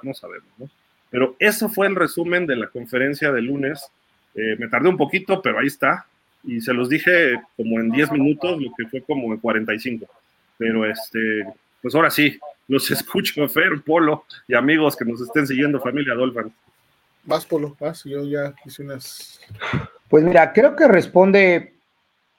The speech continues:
Speaker 3: lo políticamente correcto, en muchos sentidos, eh, se alinea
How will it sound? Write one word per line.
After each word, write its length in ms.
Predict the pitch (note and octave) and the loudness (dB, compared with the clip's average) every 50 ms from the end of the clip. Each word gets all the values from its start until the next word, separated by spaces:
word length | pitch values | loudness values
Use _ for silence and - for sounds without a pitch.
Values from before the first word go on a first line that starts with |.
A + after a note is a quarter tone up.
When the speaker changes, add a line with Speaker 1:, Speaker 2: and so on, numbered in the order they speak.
| _ _ _ _ - | _ _ _ _ -4
Speaker 3:
lo 240 | D3+ C#3 C#3 C3+ C#3 | 2 4 4 4 4
políticamente 680 | C#3+ D3 D#3+ - - - - C#3+ C#3 C#3 C#3 - - | 4 2 2 2 2 4 4 4 4 2 0 -4 -2
correcto, 460 | - B2 A2+ A2+ A2 - - - G3+ | 0 0 0 0 0 -2 -4 -4 -4
en 140 | G3+ C#3+ B2 | -2 -2 -2
muchos 220 | A#2+ A#2+ A#2+ - - | -4 -4 -8 -8 -8
sentidos, 600 | B2 A2 G2+ B2 A#2+ A#2+ A#2+ A2+ A#2 A#2 - _ _ _ _ _ _ _ _ _ _ _ _ _ _ _ | -10 -6 -2 0 2 2 2 0 0 -4 -12 _ _ _ _ _ _ _ _ _ _ _ _ _ _ _
eh, 280 | - A2 G#2 G#2 G2+ G2 - | -4 -2 -2 -2 -2 -4 -2
se 160 | - - A#2+ | 0 2 2
alinea 840 | A2 A2+ A#2 B2+ C3 C3 C3 C3 B2+ B2 A#2+ A2+ G2+ F#2+ - _ _ | 4 2 2 2 2 2 2 4 4 4 4 2 0 -4 -8 _ _